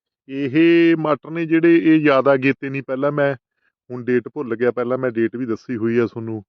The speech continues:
ਲਗਭਗ ਇਹ ਮੇਰਾ ਖਿਆਲ ਆ ਵੀ ਨੱਬੇ ਦਿਨ ਦੇ ਹੋ ਚੁੱਕੇ ਨੇ। ਬਾਕੀ ਇਹਦੇ ਵਿੱਚ ਕੀ ਆ, ਫਲੀਆਂ ਦੇ ਵਿੱਚ ਦਾਣਾ ਬਣਨ ਦੀ ਤਿਆਰੀ 'ਚ ਆ।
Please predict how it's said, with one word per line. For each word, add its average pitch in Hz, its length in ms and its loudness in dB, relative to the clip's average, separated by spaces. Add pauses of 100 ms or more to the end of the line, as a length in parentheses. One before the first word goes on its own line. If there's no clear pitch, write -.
(120)
ਲਗਭਗ 113 500 -8
ਇਹ 113 380 -2 (720)
ਮੇਰਾ 113 280 -2
ਖਿਆਲ 110 360 -4
ਆ 107 160 -2 (760)
ਵੀ 117 160 -12
ਨੱਬੇ 110 360 0
ਦਿਨ 113 200 -4
ਦੇ 110 140 0
ਹੋ 104 220 -6
ਚੁੱਕੇ 101 340 -18
ਨੇ। 90 100 -20 (3500)
ਬਾਕੀ 127 280 -8
ਇਹਦੇ 165 160 0
ਵਿੱਚ 180 240 -2
ਕੀ 180 240 -10
ਆ, 180 220 4 (300)
ਫਲੀਆਂ 147 360 -2
ਦੇ 165 160 4
ਵਿੱਚ 156 580 -2 (1600)
ਦਾਣਾ 139 300 0
ਬਣਨ 143 320 0
ਦੀ 143 100 0
ਤਿਆਰੀ 120 360 0
'ਚ - 100 -14
ਆ। 90 80 -10